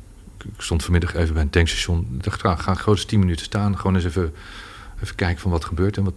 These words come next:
wat, wat nemen mensen mee? Wat stoppen ze er allemaal in?"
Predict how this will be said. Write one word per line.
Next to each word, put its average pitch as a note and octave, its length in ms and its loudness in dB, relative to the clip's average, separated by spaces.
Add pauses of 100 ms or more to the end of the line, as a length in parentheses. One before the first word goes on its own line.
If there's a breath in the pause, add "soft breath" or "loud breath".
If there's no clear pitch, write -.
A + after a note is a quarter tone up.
wat, - 220 -6 (100)
wat G2 140 -4
nemen F2+ 280 6
mensen E2 280 2
mee? G2 180 4
Wat G2+ 120 -2
stoppen F#2 280 0
ze F2 120 2
er E2+ 80 2
allemaal D#2 220 2
in?" A2 240 4